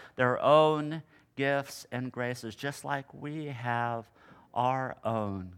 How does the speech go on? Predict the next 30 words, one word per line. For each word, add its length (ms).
gifts 640
and 220
graces. 500
And 100
as 160
one 160
of 80
his 160
disciples 520
later 300
wrote 320
in 100
First 400
Peter 400
four 380
ten, 580
we 240
are 220
reminded 640
that 320
each 360
of 160
us, 640
or 100
each 260
of 100
you, 180
should 220
use 460
whatever 600